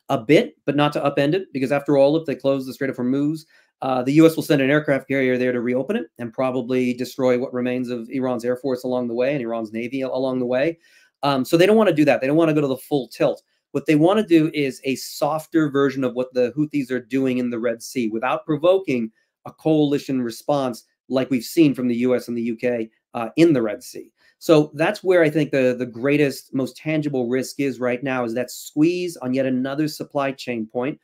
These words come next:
Um, you know, upward pressure on energy prices,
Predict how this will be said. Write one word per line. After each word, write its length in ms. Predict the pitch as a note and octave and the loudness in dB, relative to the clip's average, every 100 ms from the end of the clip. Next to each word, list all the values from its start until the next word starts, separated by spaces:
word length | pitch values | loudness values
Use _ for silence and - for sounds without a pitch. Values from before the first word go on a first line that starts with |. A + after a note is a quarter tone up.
| _ _ - | _ _ -6
Um, 340 | B2+ B2+ A#2 B2 | -2 -2 -2 -2
you 120 | C3+ | -2
know, 140 | B2+ - | -2 -4
upward 380 | D3 D3 D3+ - | -2 2 0 0
pressure 420 | D#3 D3 E3 D3 | -2 0 0 0
on 120 | C3+ | 0
energy 360 | C3+ D3+ D3+ E3 | 0 -2 0 -2
prices, 540 | - D#3 D3 D#3 D3 | 0 0 0 -2 -4